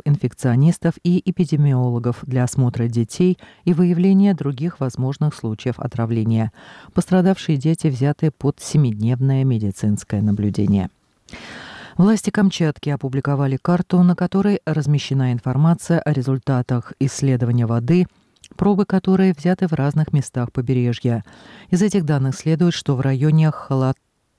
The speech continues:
Ктрыкского пляжа, где впервые обнаружена гибель морских животных, превышена концентрация фенолов и нефтепродуктов. Всего на карте отмечено двенадцать мест на Камчатке, откуда брали воду для исследования.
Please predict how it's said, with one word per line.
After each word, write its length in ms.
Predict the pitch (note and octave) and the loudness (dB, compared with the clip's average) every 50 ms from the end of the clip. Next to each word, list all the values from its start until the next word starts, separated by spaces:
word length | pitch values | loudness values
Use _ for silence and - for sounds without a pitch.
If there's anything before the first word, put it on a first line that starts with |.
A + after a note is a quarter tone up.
| _ - - _ - | _ -20 -20 _ -14
Ктрыкского 680 | - - - D#3 D#3 C3 - - - - - C3 C3 | -8 -2 -2 0 0 -2 -4 -8 -8 -4 -2 -2 0
пляжа, 340 | A#2+ - D3+ D#3+ D#3+ D#3+ E3+ | 0 2 2 2 2 2 0
где 160 | D#3 C3+ C#3 | 0 0 -2
впервые 440 | A#2+ - - C3 B2+ B2 B2+ B2+ B2 | -2 -2 -2 -2 -2 0 0 0 0
обнаружена 580 | A#2 A2+ B2 B2 B2 B2+ B2+ A#2 B2+ A#2+ A#2+ B2 | 0 0 0 0 2 0 0 0 0 0 0 0
гибель 340 | A2+ A2+ C3 A#2+ A2 A2+ A#2 | 0 0 -2 0 0 0 0
морских 440 | B2 A#2 A2 - - - A#2 A2 | 0 0 0 -4 -4 -6 -4 -4
животных, 580 | A2 A2+ B2 A2+ B2 C#3+ C#3+ - D3+ D3 - - - - - - - - | -2 -2 -2 0 0 0 0 2 2 0 0 0 -6 -20 -20 -20 -10 -2
превышена 580 | - F3+ F3 E3+ F#3+ F3+ - - F3+ F#3 F#3 F3+ | 0 2 2 2 2 2 2 2 2 2 2 0
концентрация 840 | - - D3 C3+ - - C3 B2+ - B2 B2 B2 A2+ - - A#2+ A2 | -2 -2 -2 -2 -2 -2 -4 -4 -2 -4 -6 -6 -6 -6 -6 -6 -6
фенолов 480 | G#2+ - A#2+ A2+ B2+ C#3 D3 D3+ D#3 - - | -6 -4 -2 0 0 2 2 2 0 0 -2
и 100 | - C#3+ | -4 -2
нефтепродуктов. 1080 | C3+ C3+ B2+ B2 A#2+ - - - B2 - - A#2+ A2+ A2 A#2 G#2+ - - A#2+ A2+ - - - - - - - - | 0 2 2 0 0 -2 -4 -8 -6 -4 -2 -2 -2 -2 -2 -4 -2 -2 -2 -2 -4 -6 -20 -20 -20 -20 -20 -14
Всего 300 | - - F#3+ E3+ F3+ F#3+ | -8 -4 -2 0 2 2
на 120 | F3+ D3 | 2 2
карте 360 | C3+ - C#3+ D3+ - - - C3 | 0 -2 -4 -4 -4 -4 -4 -4
отмечено 540 | - - C3 C3 C#3 - - C3 D3 D3 | -4 -2 -2 -2 -2 -2 -2 0 0 0
двенадцать 640 | C3+ A#2 A#2+ B2 B2 A#2+ A#2+ A#2+ - - A#2+ A2 - | 0 2 0 0 2 2 0 0 -2 -2 -4 -4 0
мест 280 | A#2 A2+ A2 A2+ - - | 0 0 0 0 -2 -2
на 100 | A2+ G#2 | -4 -2
Камчатке, 640 | - A2+ G#2+ G#2 - - D#3+ D#3+ - - - F3 E3 | 0 0 0 0 0 0 0 0 0 0 0 -2 0
откуда 420 | - D#3 - - - F#3 - F3 | 0 -2 -6 -4 -4 -2 -2 -2
брали 300 | C3 - B2 A#2+ A2+ A2 | -2 -2 -2 -2 -2 -4
воду 360 | G#2 A2+ A#2 A#2 A#2 B2+ A#2+ - | -4 -2 -4 -2 -2 -4 -6 -6
для 220 | - B2 A#2+ A2 | -4 -2 0 0
исследования. 640 | A2 - - - B2 A#2 G#2 A2 A2 A2 G#2+ G#2 G2+ | 0 0 -2 0 0 0 0 2 2 2 2 0 -2